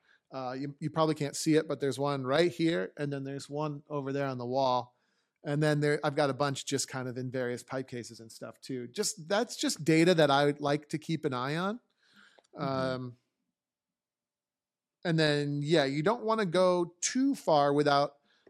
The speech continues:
Speaker 1: uh, some tie-in string in the rare event of a, uh, joint blowout for a hide bag. And then you also want, whenever you travel anywhere, you w-,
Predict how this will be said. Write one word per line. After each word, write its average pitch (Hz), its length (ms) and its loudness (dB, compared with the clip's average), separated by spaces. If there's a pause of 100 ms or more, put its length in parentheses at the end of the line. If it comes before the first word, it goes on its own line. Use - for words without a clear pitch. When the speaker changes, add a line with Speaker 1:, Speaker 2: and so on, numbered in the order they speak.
(140)
Speaker 1:
uh, 139 180 0
some 143 220 0
tie-in 151 460 0
string 180 500 -2 (560)
in 151 160 0
the 143 300 -2 (160)
rare 160 540 4
event 151 400 -4 (120)
of 135 180 -2
a, 120 260 -6 (520)
uh, 113 380 -4 (140)
joint 135 320 -4
blowout 131 440 -2
for 127 160 -2
a 120 200 -2 (260)
hide 131 240 -2
bag. 120 360 -2 (100)
And 131 140 -6
then 123 180 -2
you 131 120 0
also 120 500 0 (760)
want, 127 320 -2 (320)
whenever 143 300 0
you 131 100 -4
travel 156 580 2
anywhere, 117 580 -4 (460)
you 139 140 0
w-, 127 180 -6